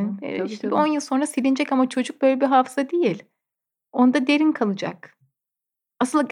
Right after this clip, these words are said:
Speaker 2: asıl hayatımız, gerçek yaşantımız evdeki yaşantı. O yüzden buranın çok hassas olması gerekiyor.
Speaker 1: Hı hı.
Speaker 2: Yani, işte,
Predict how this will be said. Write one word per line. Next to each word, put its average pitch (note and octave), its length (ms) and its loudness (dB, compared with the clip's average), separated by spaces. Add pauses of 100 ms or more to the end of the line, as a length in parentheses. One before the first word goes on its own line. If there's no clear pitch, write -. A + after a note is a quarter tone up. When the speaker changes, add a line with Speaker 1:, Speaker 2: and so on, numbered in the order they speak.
Speaker 2:
asıl - 280 -2
hayatımız, A3 720 -2
gerçek B3 380 -4
yaşantımız A#3 600 -4
evdeki B3+ 420 -6
yaşantı. F#3+ 460 -10
O - 20 -4
yüzden C#4 280 -6
buranın C#4+ 240 -4
çok D#4 240 -8
hassas A#3 360 -6
olması G3+ 320 -12
gerekiyor. G3+ 440 -16
Speaker 1:
Hı G3 40 -8
hı. F#3 320 -12 (1300)
Speaker 2:
Yani, A3+ 420 -6
işte, A3 480 -8